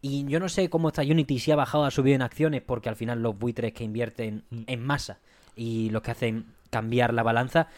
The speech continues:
Speaker 1: no sé si esto les pareció una buena decisión, eh, tuviesen idea o no de la industria. Probablemente sin tener ni puta idea hayan llegado a subir las acciones en algún momento,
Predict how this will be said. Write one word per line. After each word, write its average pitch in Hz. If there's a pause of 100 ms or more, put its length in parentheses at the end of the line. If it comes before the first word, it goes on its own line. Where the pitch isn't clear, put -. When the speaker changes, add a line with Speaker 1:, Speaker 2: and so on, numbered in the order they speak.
(200)
Speaker 1:
no 135
sé 147
si 135
esto 135
les 123
pareció 123
una 120
buena 123
decisión, 175 (520)
eh, 123
tuviesen 135
idea 123
o 120
no 123
de 131
la 110
industria. 104
Probablemente 127
sin 110
tener 110
ni 120
puta 127
idea 147 (720)
hayan 139
llegado 123
a -
subir 123
las 117
acciones 113
en 113
algún 110
momento, 104